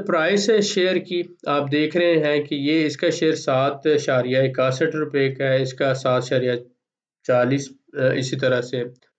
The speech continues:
छियानवे रुपए का है, एक इशारिया अठानवे का है, दो सौ सतासठ का है। तो इसी तरह आप नीचे आते जाते हैं, share की प्राइसेस different है। change percentage और one year change क्या है,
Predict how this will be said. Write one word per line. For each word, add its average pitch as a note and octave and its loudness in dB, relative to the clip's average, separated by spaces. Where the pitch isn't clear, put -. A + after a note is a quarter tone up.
छियानवे C#3 2
रुपए C#3 2
का C3 0
है, B2+ 2
एक C3 0
इशारिया B2+ 0
अठानवे C3+ 0
का C3 0
है, B2 -4
दो C3 -2
सौ C3+ -2
सतासठ C3 -4
का B2+ -4
है। B2+ -8
तो C3 -4
इसी - -4
तरह C3+ 0
आप C3 0
नीचे B2+ -6
आते C3 -4
जाते C3 -6
हैं, D3 -2
share C3 -2
की C3 -6
प्राइसेस C3 -2
different B2 -4
है। C3 -20
change D#3+ 0
percentage D#3+ 0
और C3 2
one C3 2
year D#3+ 2
change C#3+ -2
क्या C3+ 0
है, C3 0